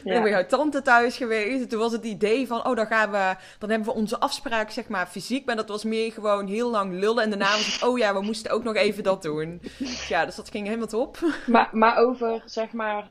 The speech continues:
Speaker 1: verkeerde timing gesproken. Ik, ik snap dat als mensen, misschien sommigen die dit luisteren, die ook op een bepaald punt zitten van, "Ja, maar het is niet het juiste moment om." Nou, ik
Speaker 2: Hmm.
Speaker 1: had op dat moment niet eens een woonplek.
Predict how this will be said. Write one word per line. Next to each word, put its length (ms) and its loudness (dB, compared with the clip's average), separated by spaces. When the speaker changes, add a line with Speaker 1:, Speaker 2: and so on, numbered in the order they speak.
Speaker 1:
verkeerde 500 -6
timing 460 -4
gesproken. 640 -6
Ik, 120 -20
ik 160 -16
snap 180 -4
dat 100 -10
als 120 -6
mensen, 540 -4
misschien 300 -6
sommigen 320 0
die 100 -2
dit 140 0
luisteren, 500 2
die 140 -4
ook 220 2
op 120 -6
een 120 -6
bepaald 380 2
punt 220 -4
zitten 280 -6
van, 120 -8
"Ja, 160 2
maar 180 -2
het 160 -8
is 140 -4
niet 180 -2
het 140 -10
juiste 400 -2
moment 380 -8
om." 340 -2
Nou, 200 6
ik 60 6
Speaker 2:
Hmm. 80 0
Speaker 1:
had 120 4
op 100 -4
dat 120 4
moment 280 4
niet 100 2
eens 100 0
een 120 0
woonplek. 760 2